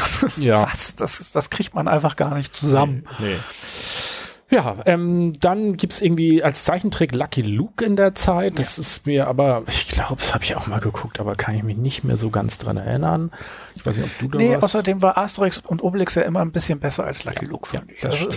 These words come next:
Speaker 2: stimmt, das stimmt.
Speaker 1: <laughs> von den beiden war das immer noch ein, äh, eine Stufe hö-,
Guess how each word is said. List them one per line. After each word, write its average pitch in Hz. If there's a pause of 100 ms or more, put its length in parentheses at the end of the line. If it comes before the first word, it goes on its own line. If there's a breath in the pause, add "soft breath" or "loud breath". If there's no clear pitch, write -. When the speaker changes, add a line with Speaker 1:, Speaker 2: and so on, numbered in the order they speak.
Speaker 2:
stimmt, -
das 165
stimmt. -
Speaker 1:
<laughs> -
von 175
den 208
beiden 165
war 175
das -
immer 160
noch 247
ein, 262
äh, 240
eine 214
Stufe -
hö-, 160